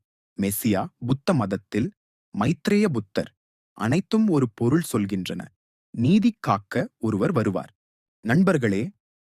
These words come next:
கல்கி ஒரு வரப்போகும் சக்தியா அல்லது நமக்குள்ளே விழிப்புணர்வா? உங்கள் எண்ணங்களை கமெண்டில் கூறுங்கள். பிடித்திருந்தால்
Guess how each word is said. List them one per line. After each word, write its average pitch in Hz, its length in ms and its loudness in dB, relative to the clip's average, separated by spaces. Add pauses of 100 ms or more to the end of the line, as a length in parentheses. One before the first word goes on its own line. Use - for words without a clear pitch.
(120)
கல்கி 226 360 0
ஒரு 156 180 2
வரப்போகும் 131 680 0
சக்தியா 101 380 -8 (340)
அல்லது 101 300 0 (360)
நமக்குள்ளே 147 500 2 (100)
விழிப்புணர்வா? 117 580 0 (380)
உங்கள் 131 280 2 (120)
எண்ணங்களை 131 600 0 (380)
கமெண்டில் 196 540 2
கூறுங்கள். 101 420 -2 (500)
பிடித்திருந்தால் 120 680 0